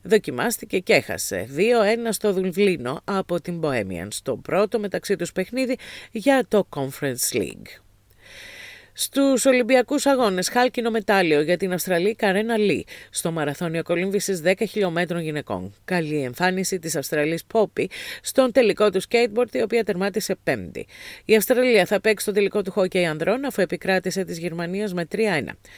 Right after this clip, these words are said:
Στο μπάσκετ ανδρών, η Αυστραλία νίκησε την Αργεντινή με ενενήντα επτά πενήντα εννέα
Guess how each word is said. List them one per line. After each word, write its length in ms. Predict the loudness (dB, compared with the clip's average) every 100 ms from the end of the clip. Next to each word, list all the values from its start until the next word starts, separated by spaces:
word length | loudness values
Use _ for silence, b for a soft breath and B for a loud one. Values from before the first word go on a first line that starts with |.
| B
Στο 200 | -6 0
μπάσκετ 380 | 0 0 -4 -6
ανδρών, 300 | 0 0 0 B B
η 120 | -6
Αυστραλία 440 | -4 -2 -2 -2 -4
νίκησε 340 | -8 -8 -8
την 180 | -6 -6
Αργεντινή 480 | -6 -6 -6 -6 -4
με 100 | -4
ενενήντα 480 | -6 -6 -4 0
επτά 300 | -2 0 -2
πενήντα 340 | -2 -2 -2 -2
εννέα 280 | 0 -2